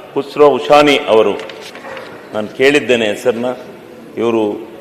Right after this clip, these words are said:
ಬಹಳವಾಗಿ ವಿದ್ಯಾಸಂಸ್ಥೆಗಳಿಗೋಸ್ಕರ ವಿಶ್ವವಿದ್ಯಾನಿಲಯವನ್ನೇ ತೆರೆದು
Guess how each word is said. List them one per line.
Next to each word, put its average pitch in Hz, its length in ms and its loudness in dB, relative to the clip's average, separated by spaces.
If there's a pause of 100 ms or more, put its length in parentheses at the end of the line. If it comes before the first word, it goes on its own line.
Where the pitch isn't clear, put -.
(200)
ಬಹಳವಾಗಿ 139 760 6 (420)
ವಿದ್ಯಾಸಂಸ್ಥೆಗಳಿಗೋಸ್ಕರ 120 1300 0 (600)
ವಿಶ್ವವಿದ್ಯಾನಿಲಯವನ್ನೇ 131 1200 2
ತೆರೆದು 123 680 0